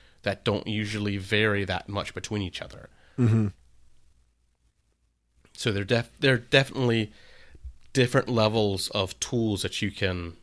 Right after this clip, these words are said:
Speaker 1: you can target that on-disk footprint problem with.
Speaker 2: You know, there's a place that we could go to talk about this for hours on end and never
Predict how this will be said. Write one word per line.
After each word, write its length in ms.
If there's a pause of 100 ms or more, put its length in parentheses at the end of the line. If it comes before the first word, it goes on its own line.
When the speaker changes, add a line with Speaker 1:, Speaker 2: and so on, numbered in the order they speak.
(260)
Speaker 1:
you 140
can 180
target 440
that 260 (920)
on-disk 400
footprint 540
problem 360
with. 420 (1900)
Speaker 2:
You 160
know, 400 (240)
there's 180
a 60
place 380
that 120
we 140
could 180
go 160
to 80
talk 240
about 280
this 360 (220)
for 220
hours 320
on 120
end 200
and 160
never 480